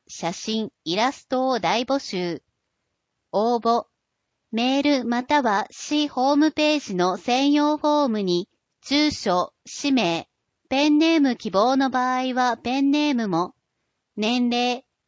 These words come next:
電話番号、メールアドレス、作品の説明、題名を書いて、作品データを添付し、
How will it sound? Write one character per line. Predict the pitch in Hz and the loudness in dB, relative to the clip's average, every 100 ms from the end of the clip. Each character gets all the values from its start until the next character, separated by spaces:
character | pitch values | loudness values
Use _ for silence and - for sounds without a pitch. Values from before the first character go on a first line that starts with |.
| - | -4
電 | 220 277 | 0 2
話 | 302 302 | 2 2
番 | 294 294 240 | 2 2 0
号、 | 165 170 165 - _ _ | 0 0 0 -4 _ _
メ | 190 233 277 | -4 0 0
ー | 285 | 2
ル | 294 | 2
ア | 285 | 2
ド | 240 208 | 0 -2
レ | 196 | -4
ス、 | - 170 180 - _ _ _ _ | -4 -6 -6 -10 _ _ _ _
作 | - 214 269 | -6 -4 -2
品 | 285 277 269 | 0 2 2
の | 269 | 0
説 | 277 220 - 240 | 0 -4 -6 -6
明、 | 233 233 233 247 _ _ _ | -2 -2 -4 -8 _ _ _
題 | 196 240 277 | -2 0 2
名 | 277 285 285 | 2 2 0
を | 285 285 | 0 -2
書 | 294 | -4
い | 285 233 | -4 -4
て、 | - 170 - _ _ _ _ | -6 -6 -6 _ _ _ _
作 | - 233 - 277 | -4 -4 -2 -2
品 | 277 285 277 | 0 0 2
デ | 294 294 | 0 0
ー | |
タ | 254 196 | 0 0
を | 165 | 0
添 | 165 233 269 | -2 -2 -2
付 | 262 202 | -2 -6
し、 | - - 180 - | -8 -6 -6 -8